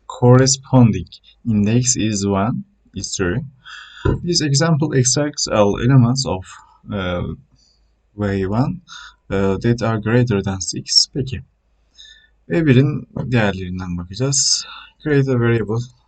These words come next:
Z adında bir tane şey oluştur diyor. Ve diyor ki V bir, V birden az olan.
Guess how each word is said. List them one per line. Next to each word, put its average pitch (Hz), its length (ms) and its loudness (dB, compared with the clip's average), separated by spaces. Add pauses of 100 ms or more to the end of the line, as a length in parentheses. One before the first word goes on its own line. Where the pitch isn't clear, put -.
(260)
Z - 80 -8
adında 101 320 -2
bir 98 60 -12
tane 92 240 -10
şey 110 180 -6
oluştur 85 460 -8
diyor. 110 220 -6 (1160)
Ve 139 280 2 (420)
diyor 135 240 0
ki 135 300 2 (1300)
V 139 280 6
bir, 123 580 -2 (1080)
V 117 240 -2
birden 123 580 2 (300)
az 107 140 -4
olan. 90 280 -6